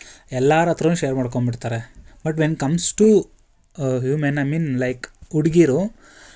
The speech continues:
ಅವ್ರ ಗುಟ್ನ ಬಿಟ್ಕೊಡಲ್ಲ. ಅವ್ರು ನೂರು ಜನದ ಹತ್ರ ಮಲಗಿದ್ರು ಇಲ್ಲ ಅಂತಾನೆ ವಾದ ಮಾಡ್ತಾರೆ. so ಈ ಥರನೂ ನೀವು ಥಿಂಕ್, ಯಾಕಂದ್ರೆ ಯಾವ ಒಬ್ರು ಹೇಳ್ತಿದ್ದಾರೆ ಅಂತಂದ್ರೆ ದಡ್ಡ, ದಡ್ಡತನದಿಂದ ನಂಬೋದು ನಮ್ಮ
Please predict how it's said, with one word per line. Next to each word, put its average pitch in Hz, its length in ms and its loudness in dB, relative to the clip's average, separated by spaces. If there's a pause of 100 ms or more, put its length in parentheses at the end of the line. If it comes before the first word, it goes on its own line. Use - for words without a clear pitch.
(300)
ಅವ್ರ 143 200 2
ಗುಟ್ನ 165 340 0
ಬಿಟ್ಕೊಡಲ್ಲ. 120 500 0 (160)
ಅವ್ರು 123 220 -2
ನೂರು 160 260 2
ಜನದ 170 220 -2
ಹತ್ರ 170 180 -2
ಮಲಗಿದ್ರು 165 720 0 (420)
ಇಲ್ಲ 156 320 2
ಅಂತಾನೆ 156 760 -4
ವಾದ 131 180 0
ಮಾಡ್ತಾರೆ. 123 640 -2 (960)
so 180 400 2
ಈ 196 180 2
ಥರನೂ 208 360 2
ನೀವು 202 180 2
ಥಿಂಕ್, 165 260 -2
ಯಾಕಂದ್ರೆ 190 580 2
ಯಾವ 143 380 0 (340)
ಒಬ್ರು 143 260 0
ಹೇಳ್ತಿದ್ದಾರೆ 190 600 4
ಅಂತಂದ್ರೆ 175 540 0
ದಡ್ಡ, 139 500 -4 (640)
ದಡ್ಡತನದಿಂದ 170 720 0
ನಂಬೋದು 151 420 -2
ನಮ್ಮ 143 300 -4